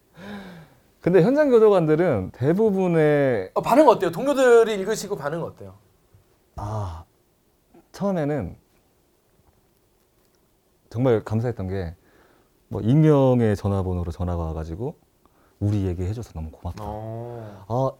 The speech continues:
Speaker 1: 아닙니다. 저기 어디에 근무하시는 누구세요?" 하면
Speaker 2: 어.
Speaker 1: "아, 그거는 알
Speaker 3: 아,
Speaker 1: 필요
Speaker 3: 아,
Speaker 1: 없고
Speaker 3: 아.
Speaker 1: 내가 그냥 감사해서." 그런 사람도 있고 약간 팬레터식으로 저희 업무망 통해서
Speaker 2: 음, 음, 음.
Speaker 1: 아, 정말 선배님들 같은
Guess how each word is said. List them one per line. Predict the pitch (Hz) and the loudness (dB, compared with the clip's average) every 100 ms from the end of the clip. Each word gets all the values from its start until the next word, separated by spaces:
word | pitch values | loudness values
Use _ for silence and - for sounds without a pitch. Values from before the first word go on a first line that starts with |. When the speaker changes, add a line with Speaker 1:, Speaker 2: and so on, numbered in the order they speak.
| - | -6
Speaker 1:
아닙니다. | 110 143 143 127 123 110 | -2 0 0 0 -2 -2
저기 | 107 98 101 92 - - _ - | -4 -4 -2 -4 -6 -12 _ -2
어디에 | 120 156 160 | 0 2 2
근무하시는 | 117 113 117 107 98 | 2 0 -2 -4 -6
누구세요?" | 95 101 113 107 98 120 | -4 -6 -6 -6 -8 -8
하면 | 95 85 | -12 -16
Speaker 2:
어. | 104 101 | -20 -20
Speaker 1:
"아, | - - | -20 -16
그거는 | 101 104 95 | -10 -8 -8
알 | 78 | -8
Speaker 3:
아, | 85 | -10
Speaker 1:
필요 | - 120 | -10 -10
Speaker 3:
아, | |
Speaker 1:
없고 | 76 - 92 113 117 | -12 -12 -10 -8 -8
Speaker 3:
아. | 90 | -8
Speaker 1:
내가 | 90 92 90 | -8 -8 -10
그냥 | 92 87 | -12 -12
감사해서." | - 92 104 98 101 - 85 92 90 - _ _ - | -8 -8 -6 -8 -10 -12 -12 -12 -16 -20 _ _ -10
그런 | 160 | -8
사람도 | 156 135 143 | -6 -4 -4
있고 | 117 - 120 110 - _ _ - | -6 -4 -6 -6 -16 _ _ -8
약간 | 113 | -6
팬레터식으로 | - 254 262 226 180 160 139 117 104 95 - 104 | -2 0 2 2 0 0 0 2 2 2 -4 -10
저희 | 95 92 85 | -6 -4 -4
업무망 | - 107 117 107 92 87 85 | -2 0 0 0 -2 -2 -6
통해서 | 85 131 117 92 | -4 -4 -2 -2
Speaker 2:
음, | |
음, | 90 123 - - | -4 -6 -16 -20
음. | 113 110 - 98 95 | -20 -20 -20 -18 -10
Speaker 1:
아, | |
정말 | 101 101 92 90 | -6 -4 -4 -6
선배님들 | 143 147 139 - 113 104 | -6 -6 -6 -4 -4 -4
같은 | 92 - 95 87 | -8 -6 -6 -6